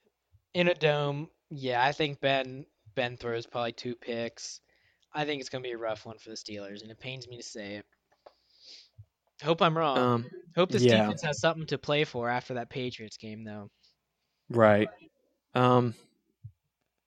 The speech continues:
Speaker 2: and then lastly, we've got the Chiefs taking on the Seahawks, and it's gonna be in Seattle.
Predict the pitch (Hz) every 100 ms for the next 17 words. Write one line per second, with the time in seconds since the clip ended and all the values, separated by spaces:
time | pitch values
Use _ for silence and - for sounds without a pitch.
0 | _ _ _ _ _ _ - 123 131 131
1 | 123 117 139 160 165 - 110 107 101 135
2 | _ _ _ _ _ _ _ _ _ _
3 | _ _ _ _ _ - - _ - _
4 | - - - 123 117 123 117 104 - 117
5 | 104 - 185 196 - - - - _ _
6 | - 160 156 151 151 127 - 165 151 127
7 | 101 95 - - - 120 113 131 120 113
8 | 127 135 135 - 127 120 135 104 98